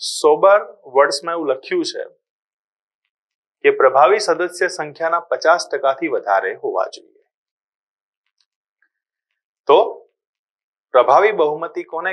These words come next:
કહેવાય? તો પ્રભાવી સદસ્ય સંખ્યાના પચાસ ટકાથી વધારે હોવા જોઈએ. પણ જ્યારે આપણી સામે કોઈ એક શબ્દ આવે, and as a U P S C and G P S C aspirant,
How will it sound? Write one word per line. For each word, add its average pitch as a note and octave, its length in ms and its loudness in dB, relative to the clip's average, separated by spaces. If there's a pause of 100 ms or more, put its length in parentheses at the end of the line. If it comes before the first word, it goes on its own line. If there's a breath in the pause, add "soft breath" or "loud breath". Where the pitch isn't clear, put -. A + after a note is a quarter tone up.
કહેવાય? B2 460 2 (400)
તો E3 100 6 (1800)
પ્રભાવી E3+ 520 4
સદસ્ય F3 520 -6
સંખ્યાના D3 560 0 (160)
પચાસ D#3 460 -2
ટકાથી B2+ 440 -2
વધારે G2 340 -4 (120)
હોવા B2+ 220 0 (100)
જોઈએ. - 240 -20 (1300)
પણ C#3+ 160 0
જ્યારે F3 200 6 (100)
આપણી G#3 340 0
સામે G3 160 0 (100)
કોઈ G3 240 0
એક F#3+ 140 -8
શબ્દ F3 280 0 (120)
આવે, D3 240 2 (800)
and A#2 160 0
as C3 120 0
a - 60 2
U C#3+ 200 -8
P F#3+ 200 -4
S F3 120 -4
C F#3+ 100 -6
and D#3+ 140 -10
G C#3+ 140 -12
P F3+ 140 -2
S E3+ 120 -8
C E3+ 140 -4
aspirant, - 720 0